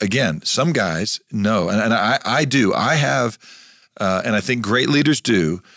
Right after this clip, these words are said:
have a bias towards action and towards making decisions. Okay, but I agree with you, John. If I don't have a sense that this is gonna be a good decision,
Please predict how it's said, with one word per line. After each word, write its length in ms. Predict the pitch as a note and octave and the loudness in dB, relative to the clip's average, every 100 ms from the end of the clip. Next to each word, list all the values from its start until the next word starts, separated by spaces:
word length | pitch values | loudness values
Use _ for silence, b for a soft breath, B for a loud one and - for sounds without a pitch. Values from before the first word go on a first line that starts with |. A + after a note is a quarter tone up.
| b b b - | b b b -12
have 300 | - G#2 G2+ | -4 -2 0
a 60 | G2 | -2
bias 420 | F2 F#2+ A#2+ B2 | 0 0 0 0
towards 240 | - C3 B2+ | 0 0 2
action 460 | C3 C#3+ - - - _ _ _ _ | 0 -2 -4 -6 -8 _ _ _ _
and 160 | A2 G2 | -2 0
towards 280 | - B2 G2 | 2 2 2
making 480 | G#2 A2+ - B2+ A#2 | 2 2 0 0 0
decisions. 680 | - B2 A#2+ D2 - - - B B B B | 0 0 0 -4 -6 -10 -14 B B B B
Okay, 360 | - F#2+ G#2 | -2 0 0
but 180 | - - | 0 0
I 80 | G2+ | 0
agree 280 | G2+ G#2 C3 | 0 2 2
with 140 | G#2+ | 2
you, 140 | A#2 | 2
John. 400 | A2 F2 D2+ D#2+ F#2+ B B | 0 -2 -4 -6 -10 B B
If 200 | G#2 G2 | -6 -4
I 140 | A2 C3+ | 0 0
don't 140 | D3 | 2
have 120 | C3 | 0
a 60 | A#2 | 0
sense 400 | - C#3+ B2 - | 0 0 0 -2
that 140 | F#2 | -4
this 200 | A2+ - | -2 -2
is 80 | G#2 | -2
gonna 160 | G#2+ G#2 | 0 2
be 140 | G2 | 2
a 40 | |
good 220 | F#2 G#2+ B2+ | 2 0 -2
decision, 640 | A#2+ C3 D3 F2+ E2 F2+ | -4 -2 -2 -2 -4 -6